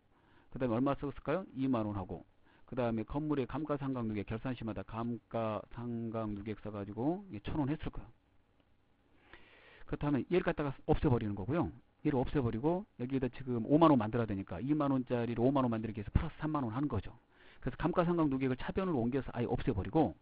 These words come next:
그 다음에 건물에다가 감가상각 누계액 차변에 쓰고 건물에다가 삼만 원 더 더해요. 그래서 오만 원 만들겠다는 거죠. 이게 새롭게 평가한다 이거예요. 새롭게 평가합니다. 이게 평가하기 때문에 그 최초 취득해갖고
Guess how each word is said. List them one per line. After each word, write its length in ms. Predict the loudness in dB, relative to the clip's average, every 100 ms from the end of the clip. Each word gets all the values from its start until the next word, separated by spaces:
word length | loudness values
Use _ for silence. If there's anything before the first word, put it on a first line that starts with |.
| _ -20 -20 -18 -8
그 80 | 0
다음에 480 | 2 2 4 2 0 -6 _ -20 -8 -6
건물에다가 800 | 2 4 6 4 2 0 0 0 -8 _ _ _ _ _ _ _ _ _ -6
감가상각 480 | -2 -2 0 0 0
누계액 220 | -2 -6
차변에 240 | -2 -2 -2
쓰고 180 | -2 -2
건물에다가 540 | 0 0 0 0 -2 -4
삼만 300 | 2 4 4
원 60 |
더 100 | 4
더해요. 360 | 2 0 -2 -6 -14 _ _ _ -8
그래서 180 | 2 4
오만 240 | 6 6
원 80 | 6
만들겠다는 500 | 2 2 2 2 2
거죠. 340 | 0 -2 -6 -14 -20 -20
이게 100 | -8 0
새롭게 260 | 2 2
평가한다 500 | 0 0 0 0 0
이거예요. 360 | -2 -4 -8 -10 -18 -20 _ _ _
새롭게 220 | -8 -4 -4
평가합니다. 520 | -4 -4 -6 -8 -14 -20 -20 -18 0
이게 100 | 4
평가하기 420 | 4 6 4 4
때문에 360 | 4 4 2 0
그 400 | 4 6 6 4 -4 -20 -20 -20 -20 -8 0
최초 220 | 2 2
취득해갖고 1000 | 0 0 2 4 4 4 4 6 6 4